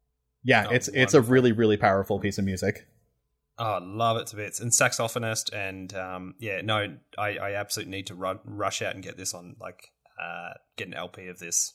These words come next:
Speaker 2: you know, pronto, um, especially to kind of boost my, uh, jazz collection, um, which is, which is light, but it's, yeah, definitely love it.
Speaker 1: It's
Speaker 2: And,
Speaker 1: a
Speaker 2: uh,
Speaker 1: weird thing to get into.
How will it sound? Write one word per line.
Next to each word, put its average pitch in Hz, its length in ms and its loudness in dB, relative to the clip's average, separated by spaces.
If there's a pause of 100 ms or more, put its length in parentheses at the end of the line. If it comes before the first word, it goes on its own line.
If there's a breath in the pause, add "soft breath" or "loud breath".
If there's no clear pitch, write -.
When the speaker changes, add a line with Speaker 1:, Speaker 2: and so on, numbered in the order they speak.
Speaker 2:
you 92 100 -18
know, 85 160 -14
pronto, 87 460 -10 (200)
um, 87 300 -12
especially - 500 -8
to 92 240 -8 (580)
kind 95 100 -10
of 90 100 -14
boost 104 280 -2
my, 90 240 -2
uh, 87 200 -4
jazz 90 280 -4
collection, 90 480 -10 (220)
um, 90 380 -8 (280)
which 208 160 -4
is, - 220 0
which 220 180 0
is 123 140 0
light, 156 420 -4
but 98 200 -4
it's, - 420 -6
yeah, 85 140 -8 (200)
definitely 92 460 -14 (680)
love 92 120 -6
it. 95 120 -4
Speaker 1:
It's 190 180 8
Speaker 2:
And, 339 140 10
Speaker 1:
a 107 40 4
Speaker 2:
uh, - 20 6
Speaker 1:
weird 180 280 8
thing 160 200 8
to 135 100 8
get 110 160 8
into. 95 360 0